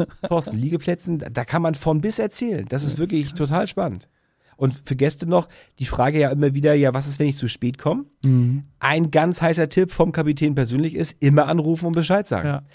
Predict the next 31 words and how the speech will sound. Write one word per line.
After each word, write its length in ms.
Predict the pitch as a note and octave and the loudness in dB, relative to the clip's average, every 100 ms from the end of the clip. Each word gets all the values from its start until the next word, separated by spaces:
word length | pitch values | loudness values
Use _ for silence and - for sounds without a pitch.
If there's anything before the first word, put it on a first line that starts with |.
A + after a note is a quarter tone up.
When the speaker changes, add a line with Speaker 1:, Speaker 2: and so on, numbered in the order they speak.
| _ _ | _ _
Speaker 2:
Weil 320 | B2+ B2+ A#2+ | 4 4 4
wenn 140 | C3 C#3+ | 2 4
die 120 | D3+ | 4
auf 140 | C3+ | 2
der 100 | - | 0
Brücke 360 | A#2 D3+ C#3 B2 | 2 2 2 4
wissen, 260 | E3 - | 4 4
dass 120 | C#3 C3 | 0 0
es 60 | |
nur 120 | C3+ D3 | 0 2
eine 100 | C3 | 2
halbe 220 | C#3 C3+ | 2 0
Stunde 240 | - A2+ | 0 0
dauert, 320 | A2 D3 C#3+ | 2 4 2
kann 140 | C#3+ C#3 | 0 -2
man 60 | |
das 140 | B2+ B2 | -2 -4
einkalkulieren. 720 | E3 F3+ C3 G#2+ G2 F#2+ F#2 | -2 -2 -2 -4 -6 -8 0
Speaker 1:
Ja. 160 | C#3 C3 - | 0 0 -6
Speaker 2:
Wenn 120 | G2+ | -8
keiner 380 | - D3+ D3+ C3 | -4 0 0 2
weiß, 340 | C3+ F3+ - | 2 2 0
wo 80 | C3 | 0
der 140 | B2 | 0
Gast 260 | B2 B2 - | 0 -2 -2
ist, 380 | C3+ D#3 - - | 0 0 -2 -12
wird 280 | A2 B2 - | -6 -4 0
pünktlich 360 | B2+ B2 C3 C3 | 0 2 -2 -4
abgelegt. 400 | - A2 F#2 C#3+ | -6 -6 -4 -4
Speaker 1:
Ja, 140 | C3 - _ _ | -4 -8 _ _
richtig. 460 | C#3+ C3 - C#3 _ | -12 -12 -16 -20 _